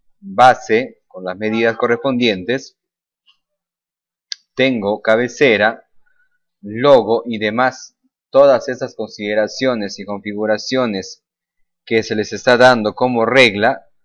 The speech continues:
están dentro de los estilos con extensión punto C S S. En el código fuente punto H T M L simplemente es la codificación para la página web. Vamos a hacer lo siguiente.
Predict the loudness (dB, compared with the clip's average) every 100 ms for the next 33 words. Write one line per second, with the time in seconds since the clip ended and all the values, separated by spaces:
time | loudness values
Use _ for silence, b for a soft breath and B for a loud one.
0 | _ -16 -10 -2 0 0 -2 -2 -4 -4
1 | -4 -2 -4 -6 -12 -10 -8 -4 -4 -4
2 | -8 -10 -8 -10 -10 -10 -8 -6 -6 -8
3 | _ _ -8 -8 -4 -4 -4 -4 -4 -4
4 | -8 -10 -10 -12 -18 _ _ _ _ _
5 | _ _ -12 -10 -6 -4 -2 -2 -6 -6
6 | -2 -2 -2 -4 -4 -6 -18 _ _ _
7 | _ -8 -8 -6 -4 -4 -4 -4 -4 -6
8 | -8 -6 -4 -4 -4 -8 -10 -8 -6 -6
9 | -6 -8 -6 -6 -6 -10 -14 -12 -12 -12
10 | -10 -10 -10 -10 -4 -2 -2 -4 -8 -14
11 | -14 -10 -4 -2 -4 _ _ _ _ _
12 | _ _ 0 0 2 -4 -4 -2 -2 -2
13 | -6 -8 -8 -12 _